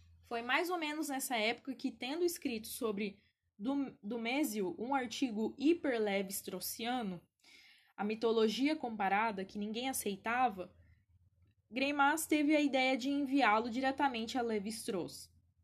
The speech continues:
Levi-Strauss acusou o recebimento e, sei me-, seis meses depois, Greimas foi nomeado diretor de estudos na École de Hautes, de Hautes Etudes,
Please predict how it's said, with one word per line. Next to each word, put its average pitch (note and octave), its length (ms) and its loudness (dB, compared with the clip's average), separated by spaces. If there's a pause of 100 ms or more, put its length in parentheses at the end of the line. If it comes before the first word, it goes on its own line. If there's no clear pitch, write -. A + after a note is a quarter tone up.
(500)
Levi-Strauss C#4 960 -2 (220)
acusou B3 400 2
o B3 60 4
recebimento C4 1000 -2
e, G#3+ 400 -2
sei - 260 -4
me-, - 240 -4
seis C#4+ 280 2
meses A3+ 240 -2
depois, C4+ 640 0 (340)
Greimas C#4+ 560 0
foi C4+ 300 0
nomeado A3+ 480 -2
diretor B3 580 0
de C#4+ 120 2
estudos A#3 500 -6
na A#3 220 -2
École B3 520 2
de C4+ 200 0
Hautes, - 600 -4 (2500)
de G#3+ 220 -2
Hautes C4+ 420 2
Etudes, - 840 -6